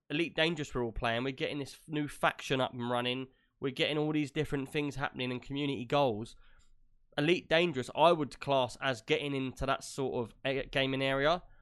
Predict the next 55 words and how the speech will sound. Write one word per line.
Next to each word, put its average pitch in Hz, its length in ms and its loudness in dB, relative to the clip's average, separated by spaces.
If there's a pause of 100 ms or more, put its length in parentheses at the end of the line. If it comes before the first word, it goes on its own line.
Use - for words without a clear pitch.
(420)
And 151 200 2
I 151 120 2
sort 202 320 2
of 151 100 -2
feel 196 280 6
like 120 460 2 (600)
the 139 80 -4
Far 170 320 6
Cries 143 800 4
and 131 400 -4
all 156 140 -8
the 156 60 -6
games 143 340 -2
like 139 320 2
that 104 260 -4 (320)
are - 60 -6
sort 151 180 0
of 131 100 -6
getting 147 220 0
to 147 100 -6
the 135 60 -4
point 147 300 0
where 135 120 0
it's - 140 -10
like, 139 220 0 (440)
they're 139 160 2
for 147 140 -2
a 131 40 0
bit 120 120 -2
of - 80 -8
fun. 131 460 2
You 120 100 -6
play 151 200 2
them 147 120 0
for 143 140 -6
a 131 40 -2
bit 143 140 -2
of - 80 -8
fun, 143 300 0
you 143 60 -4
get 127 240 -2
bored 147 240 6
of 127 60 -2
them 131 100 0
after 127 380 2
two 135 220 -2
or 123 40 -4
three 131 220 -2
hours, 139 420 2 (460)
you 131 80 -2
go 156 200 6
back 147 260 2
to 147 120 -2
Elite 143 220 -2
Dangerous, 151 480 -2